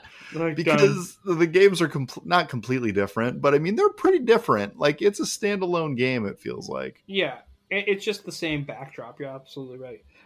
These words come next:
Speaker 2: It's a fun one, though. I have some hours with that. Like, I remember throw, aiming the egg, getting the different colored Yoshi, the,
Speaker 3: Mm-hmm.
Speaker 2: the, the, the, the counter, the ten seconds to save your baby.
Speaker 3: <sighs> Yeah.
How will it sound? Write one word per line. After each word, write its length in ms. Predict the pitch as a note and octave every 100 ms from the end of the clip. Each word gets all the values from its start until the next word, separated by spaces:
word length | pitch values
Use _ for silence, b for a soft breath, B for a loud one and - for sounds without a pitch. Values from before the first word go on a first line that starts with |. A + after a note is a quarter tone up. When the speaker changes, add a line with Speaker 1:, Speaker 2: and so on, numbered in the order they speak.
| -
Speaker 2:
It's 160 | A3+
a 40 | C4
fun 280 | D#3 F3
one, 100 | D3+
though. 300 | C3 B2+ C#3+ C#3+ -
I 40 |
have 160 | E3+ E3
some 160 | E3
hours 240 | C#3+ C#3+ C#3+ _ -
with 180 | D3
that. 300 | D3 C3+ C#3
Like, 140 | D#3+ D3
I 60 |
remember 400 | D3+ D#3 D3+ D#3 F3+ -
throw, 180 | F3 E3+
aiming 300 | E3+ E3 E3+
the 120 | F3 D#3
egg, 640 | D#3 D#3 D#3 D#3 D3+ D3+
getting 160 | D#3 D3+
the 80 |
different 220 | D3 D3 -
colored 240 | D#3+ D#3+
Yoshi, 400 | D3 C#3+ D3+ D3+ _
the, 60 | B2+
Speaker 3:
Mm-hmm. 280 | G#2+ G#2 G#2+
Speaker 2:
the, 60 |
the, 340 | A#2 C3+ E3 -
the, 120 | D3+ -
the 100 | -
counter, 600 | D3 - E3+ E3+ F#3 F3+ _ _ _ _ _ _ _ -
the 80 |
ten 260 | D3+ F#3+ F3+
seconds 460 | F3 E3+ F3 E3+ -
to 60 |
save 260 | - E3+ D#3+
your 100 | D#3
baby. 460 | D3+ D3+ E3 E3+ _ _
Speaker 3:
<sighs> 80 | B B B B B B -
Yeah. 560 | A#4+ C5+ B4 G4+ C4